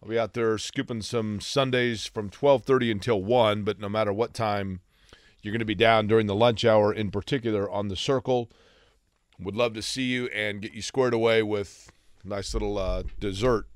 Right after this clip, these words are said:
during the lunch hour. Joining us now, he is never the dessert. He is always the main entree whenever he joins the program. Mike DeCourcy of the Sporting News on the Payless Liquors Hotline also does work with the Big Ten Network. So, Mike,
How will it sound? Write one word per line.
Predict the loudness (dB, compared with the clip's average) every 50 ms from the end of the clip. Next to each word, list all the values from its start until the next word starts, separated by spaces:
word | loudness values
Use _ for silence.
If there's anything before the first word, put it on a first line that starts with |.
| -18 -18 -18 -20 -20 -20 -20 -20 -20 -14
during | -4 0 2 2 2 2
the | 2 2
lunch | 2 2 0 2 2
hour. | 2 2 2 0
Joining | 0 2 2 4 4 4 2
us | 2 2 0
now, | 2 4 4 6 6 4 4 2 0 -4 _ -16
he | -10 -8 -8
is | -8 -6
never | -2 -2 -2 -2
the | -2 -2
dessert. | -4 -4 -2 0 0 0 0 0
He | -2
is | 0 0
always | 0 0 0 -2
the | -2 -2
main | -2 0 0 0
entree | 0 0 0 0 0 0 2
whenever | 2 2 0 0 0 -2
he | -4 -2
joins | -2 -2 -2 -2 -2
the | -6 -6
program. | -2 0 0 0 2 0 -2 -2 0
Mike | -2 -2 -2
DeCourcy | -6 -12 -4 -2 -2 -2 0 -2 -4
of | -4
the | -4 -6
Sporting | -8 -2 0 2 2 2 0 0
News | -2 0 0 0 -2 -4 -8 -12 _ _ _ -20 _ _ _ _ -4
on | -2 -2 0
the | 0 2
Payless | 2 4 4 4 2 0 0 -2
Liquors | -2 -2 -2 0 4
Hotline | 4 4 4 4 4 4 4 2 0 -2 -8 _ _ _ _ _ _ _ _ _ -20 -20 -20 _ _ _
also | 4 4 4 4 4 2
does | 4 4 2 2 4
work | 4 4 4 4
with | 2 2
the | 4
Big | 4 2 2 4
Ten | 0 0 2
Network. | 4 4 2 4 2 -2 -2 0
So, | 0 0
Mike, | 4 6 4 4 4